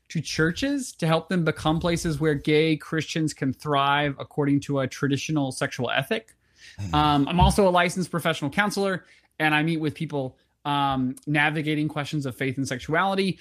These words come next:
Speaker 1: Um, and then, and then I, I'm a, I'm a co-founder of the Nashville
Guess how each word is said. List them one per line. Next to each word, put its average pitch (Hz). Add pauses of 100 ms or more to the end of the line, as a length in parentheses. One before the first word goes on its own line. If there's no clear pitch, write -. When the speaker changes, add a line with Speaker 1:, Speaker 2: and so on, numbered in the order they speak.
(220)
Speaker 1:
Um, 180
and 180
then, 196
and 190
then 196
I, 170
I'm 170
a, 170
I'm 185
a 170
co-founder 147 (360)
of 156
the 147
Nashville 151